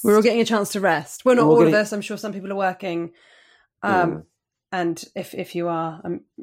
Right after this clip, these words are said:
Speaker 1: th-, thank you for that. If you're,
Speaker 2: Thank you.
Speaker 1: if you're, uh, working for the N H S or in shops or, or, or any of the, uh, sort of emergency services or people that
Speaker 2: Mm.
Speaker 1: need to carry on working,
Speaker 2: Yes, thank you for
Speaker 1: we're
Speaker 2: that.
Speaker 1: very grateful to you. But
Speaker 2: Be grateful.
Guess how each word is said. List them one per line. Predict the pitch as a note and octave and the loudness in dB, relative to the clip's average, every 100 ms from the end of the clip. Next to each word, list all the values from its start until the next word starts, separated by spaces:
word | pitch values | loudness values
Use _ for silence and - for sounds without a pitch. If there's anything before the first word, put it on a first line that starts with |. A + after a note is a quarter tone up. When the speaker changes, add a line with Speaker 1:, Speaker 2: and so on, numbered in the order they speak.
| - | -18
Speaker 1:
th-, | E3+ - | -16 -14
thank | - F3+ F#3 | -8 -8 -4
you | G#3 G#3+ | -2 -2
for | G#3 B3+ | -2 0
that. | C#4 F#4 A4 - - | 2 2 0 -10 -6
If | D4+ B3+ | -4 -2
you're, | C4 A#3+ A#3 | 0 2 2
Speaker 2:
Thank | |
you. | - | 0
Speaker 1:
if | - A3 A3+ | 0 0 2
you're, | A#3 A3 G#3 - - | 4 2 0 -10 -6
uh, | G3+ - A3 | -4 -4 0
working | G3+ F#3+ F#3 | 0 0 -4
for | |
the | F#3+ | 0
N | F#3 | 0
H | - | 2
S | B3+ A#3+ A3+ | 2 2 4
or | F#3+ | 4
in | F#3 F3+ E3+ _ - - - - - | 4 2 -4 _ -20 -20 -20 -20 -10
shops | - - C#4 - - | 0 4 6 4 2
or, | G#3 F#3+ - | 0 0 0
or, | G#3 F#3+ - | 4 4 4
or | F#3+ F#3+ | 2 2
any | G3 G#3 G3 | 2 2 2
of | F#3 | 0
the, | F#3 F3+ F3 | 0 2 2
uh, | F3+ F3 | 2 0
sort | F3+ - | -2 -8
of | F3+ | -6
emergency | G3 B3+ B3+ B3 - - A#3+ | 2 4 4 0 -6 -4 -4
services | - C#4 B3+ B3+ C4 B3 | 0 2 2 0 -4 -4
or | |
people | A#3 A#3 | -2 0
that | A3+ | 2
Speaker 2:
Mm. | A#3 | 4
Speaker 1:
need | C#4+ | 4
to | - | 2
carry | C4 B3 | 0 2
on | A#3+ A#3+ | 2 2
working, | A#3 A#3 A#3+ A3+ A3 _ | 0 0 -2 -2 -4 _
Speaker 2:
Yes, | - A2+ A2 G#2+ | 0 4 4 2
thank | - A#2 A2 | 0 0 0
you | A#2 | -6
for | - | -4
Speaker 1:
we're | - G#3+ | 0 0
Speaker 2:
that. | |
Speaker 1:
very | A3 G#3+ A3 | 4 4 4
grateful | G3+ A3 G#3 - | 0 -2 -4 -8
to | G3+ G#3 | -8 -2
you. | G#3 G3 F#3+ F3+ | 2 2 2 0
But | - G#3+ F#3+ | 2 4 6
Speaker 2:
Be | A#2+ A#2 A2 | 6 6 4
grateful. | - - - - G1+ | 2 0 -8 -12 -12